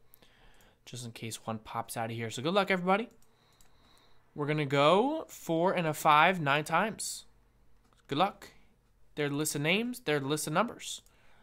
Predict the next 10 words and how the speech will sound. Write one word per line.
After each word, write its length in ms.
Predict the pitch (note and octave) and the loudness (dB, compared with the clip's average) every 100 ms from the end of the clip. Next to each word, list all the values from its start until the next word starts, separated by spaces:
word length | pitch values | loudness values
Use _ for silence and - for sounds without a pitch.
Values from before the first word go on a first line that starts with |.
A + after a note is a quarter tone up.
| - | -10
Once 220 | - C#3 C#3+ | -4 -4 -2
again, 260 | C#3+ B2+ | -2 -2
four 360 | A#2 - E3 F3 | -6 -4 -2 0
and 80 | D3+ | -2
a 40 | |
five, 420 | - B2 A#2 A#2+ - | 2 4 2 0 -8
nine 360 | B2 A#2+ A#2 | -8 -6 -6
times. 580 | A#2+ B2 C#3 - - - - - _ _ _ - _ _ _ - _ _ _ - | -6 -6 -6 -8 -16 -16 -20 -20 _ _ _ -20 _ _ _ -20 _ _ _ -2
There's 200 | C#3 C3+ | -2 2
one, 280 | D3+ A#3+ | 2 2